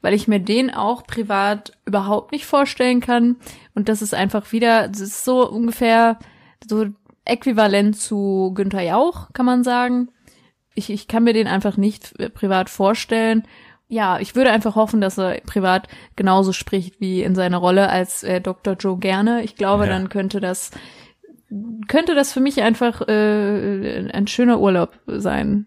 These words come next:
Speaker 1: Kann ich mir sehr gut vorstellen.
Speaker 2: Würdest du die dann nerven mit so lauter G C S Z Insider-Fragen?
Speaker 1: <laughs> Ja, ich glaube, das, ja, stimmt, das ist auch ein zweiter Grund. Gut, dass du es ansprichst. Ich glaube, dass ich das tatsächlich machen würde.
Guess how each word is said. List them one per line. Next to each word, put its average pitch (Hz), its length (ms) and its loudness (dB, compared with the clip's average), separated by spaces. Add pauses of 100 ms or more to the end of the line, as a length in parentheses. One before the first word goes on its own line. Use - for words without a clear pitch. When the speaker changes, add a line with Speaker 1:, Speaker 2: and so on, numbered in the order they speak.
(140)
Speaker 1:
Kann 220 160 4
ich 208 80 6
mir 208 100 6
sehr 196 140 2
gut 190 160 -4
vorstellen. - 560 -6 (800)
Speaker 2:
Würdest 127 300 2
du 127 60 -4
die 110 100 -6
dann 107 180 0
nerven 110 280 0
mit 98 80 -2
so 101 80 -2
lauter 98 240 2
G 98 180 -2
C - 180 -6
S - 220 -4
Z - 140 -6
Insider-Fragen? 80 840 -8
Speaker 1:
<laughs> - 60 -4 (1600)
Ja, 226 360 4
ich - 120 -4
glaube, 262 260 2
das, 254 220 -2
ja, 277 200 2
stimmt, 311 360 -4
das 247 100 0
ist 233 180 -4
auch 285 280 0
ein 220 80 0
zweiter 233 320 0
Grund. 220 520 -2
Gut, 214 140 -4
dass 226 120 4
du 226 40 0
es 214 80 0
ansprichst. 226 540 -2
Ich 202 120 -8
glaube, 220 360 0
dass 214 180 -2
ich 202 80 -4
das 202 160 0
tatsächlich 185 460 0
machen 180 300 -2
würde. 175 260 0